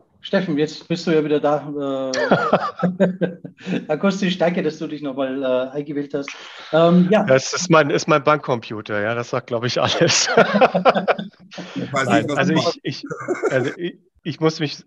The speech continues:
Speaker 2: äh, muss wirklich sagen, ich, ich bin ja dann so praktisch, äh, das praktische Beispiel oder das lebende Objekt, äh, von all den Statements, die jetzt hier gelaufen sind.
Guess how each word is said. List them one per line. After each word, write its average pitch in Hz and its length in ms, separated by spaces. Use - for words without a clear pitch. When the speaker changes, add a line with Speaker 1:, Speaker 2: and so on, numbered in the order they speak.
Speaker 2:
äh, 135 160
muss 143 240
wirklich 143 240
sagen, 127 280
ich, - 280
ich 139 140
bin 139 140
ja 143 80
dann 131 180
so 123 80
praktisch, - 500
äh, 123 180
das 113 160
praktische 131 380
Beispiel 123 720
oder 127 180
das 117 180
lebende 123 300
Objekt, 117 500
äh, 110 180
von 113 200
all 120 140
den 117 140
Statements, 127 500
die 120 100
jetzt 110 200
hier 113 140
gelaufen 110 460
sind. 120 300